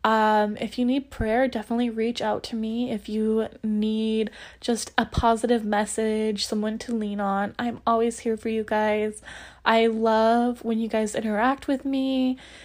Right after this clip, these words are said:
Um, anyway, I love you all. I hope you have a wonderful day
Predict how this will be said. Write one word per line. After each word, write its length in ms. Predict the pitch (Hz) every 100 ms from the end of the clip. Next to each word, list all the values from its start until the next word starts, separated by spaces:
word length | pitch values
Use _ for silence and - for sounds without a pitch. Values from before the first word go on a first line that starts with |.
| - - -
Um, 500 | 233 226 214 208 208 -
anyway, 540 | 285 277 269 262 254 -
I 100 | 220
love 200 | 226 226
you 140 | 233
all. 400 | 220 214 214 220 -
I 100 | 214
hope 240 | 226 220
you 80 | 220
have 320 | - 220 214
a 80 | 214
wonderful 640 | 220 220 240 262 285 - 254
day 480 | 240 233 226 247